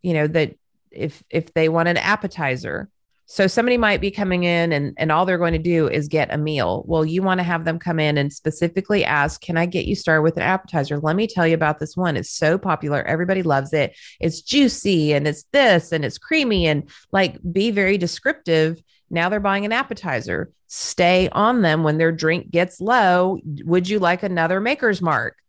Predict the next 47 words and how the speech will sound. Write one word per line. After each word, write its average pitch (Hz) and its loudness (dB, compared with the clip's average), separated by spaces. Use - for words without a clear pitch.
before 180 0
it 208 -2
gets 240 -2
there, 151 0
because 160 -6
most 185 0
people 220 -2
are 208 -2
gonna 202 -2
be 202 -2
like, 202 0
"Oh, 294 0
yeah, 285 0
I 277 0
guess 226 -2
I 254 2
do." 165 0
But 233 0
if 226 0
it's - -12
sitting 349 2
there 170 2
<clears throat> - -8
and 220 0
then 214 2
they 208 2
get 202 0
distracted 208 -2
with 196 0
something 196 -2
else, 233 0
you're 226 2
not 220 -2
going 202 0
to 233 4
upsell - -2
them. 123 -2
And 208 0
then 233 2
make 262 0
sure 196 -4
you 220 -4
don't 208 0
bring 151 0
them 220 -6
the 240 -2
check. 277 -2